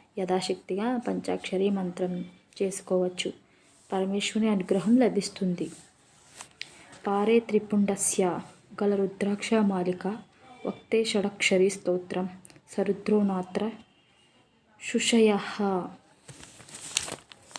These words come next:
మహాశివరాత్రి నాడు నుదుటన విభూతి రేఖలను ధరించి,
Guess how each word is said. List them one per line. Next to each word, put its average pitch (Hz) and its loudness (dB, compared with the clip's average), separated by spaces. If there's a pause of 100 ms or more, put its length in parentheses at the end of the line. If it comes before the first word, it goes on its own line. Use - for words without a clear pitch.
(640)
మహాశివరాత్రి 220 4
నాడు 190 2 (460)
నుదుటన 202 2
విభూతి 190 2
రేఖలను 202 2
ధరించి, 185 -2